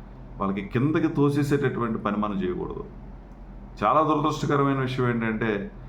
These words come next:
ఎవరైనా ఏదైనా ప్రయత్నం చేస్తుంటే, ఎదిగేటటువంటి క్రమంలో కష్టపడుతూ ఉంటే,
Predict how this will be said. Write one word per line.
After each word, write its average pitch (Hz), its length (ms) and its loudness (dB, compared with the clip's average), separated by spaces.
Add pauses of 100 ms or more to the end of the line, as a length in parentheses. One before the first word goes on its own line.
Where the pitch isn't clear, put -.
(260)
ఎవరైనా 147 680 4 (680)
ఏదైనా 131 320 4
ప్రయత్నం 127 500 2
చేస్తుంటే, 113 760 0
ఎదిగేటటువంటి 120 680 2
క్రమంలో 101 400 2
కష్టపడుతూ 113 640 -2
ఉంటే, 95 400 -2